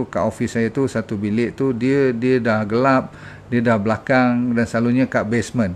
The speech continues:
Kan kalau you ada, ah, tingkat bawah lagi kan, ofis kan ada tingkat bawah, tingkat atas. Lagi gelap, lagi lembab, ah, dia lagi suka benda tu. Buka-buka switch, tengok dah ada peta-peta dah. Hijau lah, hitam lah, kuning lah.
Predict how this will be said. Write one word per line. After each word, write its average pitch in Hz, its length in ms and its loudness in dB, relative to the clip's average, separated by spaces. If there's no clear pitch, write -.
Kan 123 100 2
kalau 110 220 0
you 110 100 2
ada, 107 400 0
ah, - 80 -12
tingkat 107 400 -2
bawah 113 320 2
lagi 110 400 -2
kan, 113 400 0
ofis 101 400 -6
kan 131 320 -2
ada 104 80 -2
tingkat 95 240 -6
bawah, 101 240 -4
tingkat 104 240 -4
atas. 104 320 -6
Lagi 110 320 0
gelap, 127 400 2
lagi 107 320 -2
lembab, 113 560 0
ah, 92 400 -6
dia 104 160 -6
lagi 101 320 -2
suka 107 320 -4
benda 95 160 -4
tu. 95 160 -6
Buka-buka 117 720 -2
switch, - 320 -2
tengok 123 320 2
dah 113 240 2
ada 113 80 4
peta-peta 120 640 0
dah. 90 240 0
Hijau 104 560 2
lah, 104 480 -2
hitam 104 480 -2
lah, 104 320 0
kuning 104 400 2
lah. 98 160 -2